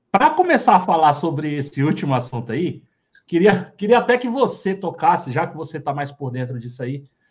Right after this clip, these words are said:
Eu tô de Brasília, eu tô de longe, eu não, não conheço nada, entendeu? Então,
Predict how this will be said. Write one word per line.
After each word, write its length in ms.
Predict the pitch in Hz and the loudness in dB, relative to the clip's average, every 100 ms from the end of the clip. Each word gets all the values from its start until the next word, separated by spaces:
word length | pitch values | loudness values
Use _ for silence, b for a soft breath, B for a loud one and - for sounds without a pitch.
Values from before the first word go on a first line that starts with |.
| _ 131 | _ -2
Eu 40 | |
tô 120 | 214 | 2
de 100 | 208 | 2
Brasília, 520 | 233 226 143 165 214 - | 4 4 4 2 0 0
eu 80 | - | 0
tô 100 | 185 | 0
de 140 | 185 | 0
longe, 480 | 160 170 196 165 135 | 0 2 2 0 -4
eu 80 | 156 | -8
não, 260 | 175 139 | -10 -10
não 140 | 139 156 | -10 -10
conheço 480 | 151 139 151 - | -8 -6 -8 -10
nada, 480 | 117 123 156 143 101 _ _ _ _ | -10 -6 -4 -6 -8 _ _ _ _
entendeu? 280 | - 131 170 | -2 4 4
Então, 460 | - 165 180 - | 4 4 4 2